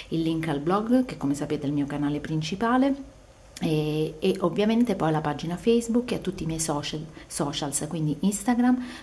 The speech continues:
Twitter, Pinterest e credo di averli detti tutti, ovviamente anche la mia mail. Ehm, detto ciò, ragazze, iniziamo.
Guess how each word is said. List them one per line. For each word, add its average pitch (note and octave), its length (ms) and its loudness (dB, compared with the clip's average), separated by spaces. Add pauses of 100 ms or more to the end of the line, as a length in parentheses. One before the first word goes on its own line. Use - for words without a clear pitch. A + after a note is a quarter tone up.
(120)
Twitter, A3+ 500 0
Pinterest D#3 920 -2
e G3 120 -2
credo D#3 260 0
di D3 80 -2
averli C#3 300 -4
detti C3+ 280 -8
tutti, C#3+ 300 -8
ovviamente F3 440 0
anche E3 240 -4
la D3 160 -2
mia D3+ 140 0
mail. D3 400 0 (480)
Ehm, E3+ 480 -2
detto C4 240 2
ciò, F4 380 -2 (140)
ragazze, F#3+ 680 -2
iniziamo. D#3+ 760 -4